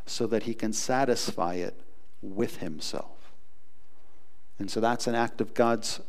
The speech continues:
grace, that we would choose the soonest possible, uh, option,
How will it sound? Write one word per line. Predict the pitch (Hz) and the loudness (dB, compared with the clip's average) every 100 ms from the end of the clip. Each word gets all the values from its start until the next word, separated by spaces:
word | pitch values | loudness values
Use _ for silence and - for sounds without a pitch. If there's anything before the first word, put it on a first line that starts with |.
| - | -2
grace, | 104 107 110 - - - | 2 4 4 2 -2 0
that | 110 | 0
we | 101 135 160 | 4 6 8
would | 131 165 127 107 | 8 8 8 6
choose | - - 214 120 110 110 - - - - - - - - 117 | 0 2 6 8 8 4 0 -2 -4 -4 -4 -4 -4 -2 4
the | 127 | 4
soonest | - - 202 180 - - | 4 6 6 6 4 2
possible, | 156 143 147 135 135 - - | 4 6 4 6 6 6 2
uh, | 120 117 | 2 6
option, | 131 127 - - 73 | 6 6 4 -2 -2